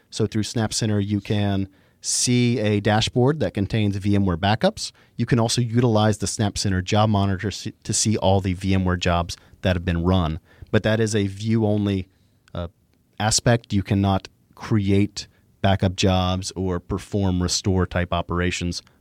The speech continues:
from the Snap Center gui. You need to use vSphere for that.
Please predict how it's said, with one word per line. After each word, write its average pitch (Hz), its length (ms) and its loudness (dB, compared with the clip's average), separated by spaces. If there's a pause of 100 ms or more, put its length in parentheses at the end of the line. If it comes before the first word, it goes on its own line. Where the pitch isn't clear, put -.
from 110 200 4
the 98 80 2
Snap 90 260 0
Center 90 200 0
gui. 87 380 2 (280)
You 107 100 2
need 101 200 2
to 92 100 -8
use 87 180 -2
vSphere 82 340 -4
for - 120 -6
that. 71 180 -6